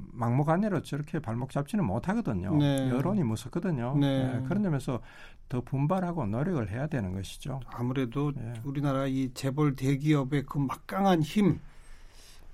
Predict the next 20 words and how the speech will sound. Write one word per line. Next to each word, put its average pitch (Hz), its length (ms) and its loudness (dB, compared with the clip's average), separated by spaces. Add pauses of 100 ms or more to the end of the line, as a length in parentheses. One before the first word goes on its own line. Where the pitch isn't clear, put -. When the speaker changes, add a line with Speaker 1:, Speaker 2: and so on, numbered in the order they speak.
Speaker 2:
거기에 123 320 4
Speaker 1:
네. 196 160 8
Speaker 2:
지금 202 300 2
이게 196 200 -2 (140)
눌리는 254 420 10
거 240 100 6
아닌가 180 340 2
싶은 - 260 -4
생각이 214 240 0
자꾸 170 220 -6
들어요. 180 400 0
Speaker 1:
그런 143 160 0
걱정도 117 400 -4
들죠. 113 440 -6
사실 139 320 -2
재벌 160 460 2
개혁의 135 560 4
호기가 156 880 2 (160)
이천십칠 135 1500 -2
년 135 300 4